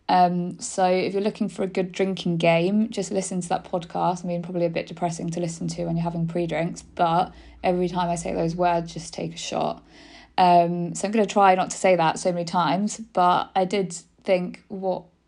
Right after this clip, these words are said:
alternative words could I have used? And there aren't really any, so, uh, yeah, I'll try not to be so repetitive today. So,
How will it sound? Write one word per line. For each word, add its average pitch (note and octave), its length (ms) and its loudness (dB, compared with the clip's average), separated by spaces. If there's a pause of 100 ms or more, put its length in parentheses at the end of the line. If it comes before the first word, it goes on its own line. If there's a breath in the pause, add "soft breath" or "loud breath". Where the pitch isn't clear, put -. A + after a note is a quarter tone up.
(360)
alternative F#3 800 -6
words F#3 300 0
could - 160 -10
I E3 120 -4
have E3 140 -4
used? E3+ 380 -4
And E3+ 540 -4
there F3+ 160 -8
aren't F3+ 180 -2
really E3+ 220 2
any, F3 320 2
so, F3 460 -4 (460 loud breath)
uh, F3+ 60 0
yeah, F3 300 2
I'll F3 80 2
try F#3 180 0
not F#3 140 -4
to - 80 -16
be F#3 100 -4
so F3 160 -2
repetitive E3+ 640 -4
today. G#3 540 -4 (2250 soft breath)
So, - 560 2